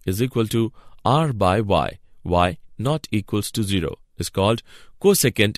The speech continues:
of theta, written as cosec theta. From the definition of T ratios, we have cosec of theta is equal to one by sine of theta,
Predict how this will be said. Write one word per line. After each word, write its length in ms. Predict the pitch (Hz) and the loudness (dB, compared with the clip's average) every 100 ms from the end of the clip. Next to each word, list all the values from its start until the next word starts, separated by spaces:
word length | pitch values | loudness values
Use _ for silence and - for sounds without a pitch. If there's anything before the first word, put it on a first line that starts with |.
| - | -6
of 160 | 143 151 | -6 -6
theta, 460 | - 113 95 73 - - 95 | -2 -2 0 -2 -4 -14 -4
written 380 | 95 85 90 | -4 0 0
as 260 | 95 139 135 - - - | 2 0 -2 -12 -18 -4
cosec 400 | - 139 165 156 - | 0 2 2 -2 -10
theta. 380 | - 127 98 80 - _ _ _ - | -2 0 2 0 -2 _ _ _ -20
From 340 | - 190 208 | 0 2 4
the 120 | 185 175 | 2 2
definition 640 | 117 - 127 165 156 156 - | 2 4 2 4 2 0 -2
of 240 | 156 - | -4 -2
T 180 | 156 127 | 2 4
ratios, 580 | 101 95 - 85 73 - - | 4 2 0 -2 -4 -14 -8
we 220 | 98 95 | -2 0
have 360 | 85 107 147 - - _ - - | 4 2 2 -4 -20 _ -20 -6
cosec 400 | - 98 - 107 - | 0 2 2 0 0
of 120 | 95 | -4
theta 460 | - 147 175 156 151 - | 0 0 2 2 0 -2
is 180 | 110 131 | 0 0
equal 280 | - 131 | 2 0
to 260 | 131 135 127 - - - | 2 0 0 -6 -20 -4
one 320 | 98 180 175 | 2 2 2
by 220 | 123 139 | 2 2
sine 380 | 135 - 123 139 | 2 0 0 2
of 160 | 117 110 | -2 -4
theta, 460 | - 104 101 73 | -2 0 2 0